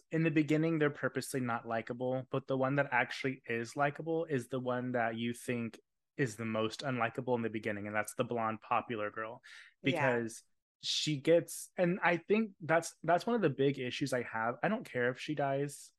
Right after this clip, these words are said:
Speaker 1: You know, I mean, of course, I liked her character and I would, you know, didn't want her to live. But my thing is, she dies so stupid and she doesn't get any type of, like, retribution for what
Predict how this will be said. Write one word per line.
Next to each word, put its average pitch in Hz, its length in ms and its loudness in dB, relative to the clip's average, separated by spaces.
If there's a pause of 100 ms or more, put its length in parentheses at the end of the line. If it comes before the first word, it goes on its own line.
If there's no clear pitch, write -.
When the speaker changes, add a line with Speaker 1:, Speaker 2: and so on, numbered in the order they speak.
(480)
Speaker 1:
You 143 120 2
know, 113 100 -4
I 123 40 0
mean, 135 120 2
of - 100 -2
course, - 440 -2 (200)
I 135 160 2 (120)
liked 143 320 2
her 156 120 2
character 127 440 2
and 120 100 -2
I 117 60 -2
would, 113 220 -4
you 120 100 -4
know, 104 140 -6
didn't 123 260 -2
want 120 120 -4
her 123 100 -2
to 113 40 -4
live. 123 160 0 (260)
But 147 80 -2
my 156 120 2
thing 180 200 -2
is, 165 160 2
she 170 160 0
dies 170 300 -4
so 156 220 -6
stupid 139 560 -6
and 117 100 -8
she - 140 -4
doesn't 151 200 -2
get 180 200 -2
any 147 280 0
type 135 340 0
of, 131 200 -4
like, 113 340 0
retribution 131 960 -2
for 127 220 0
what 117 160 -2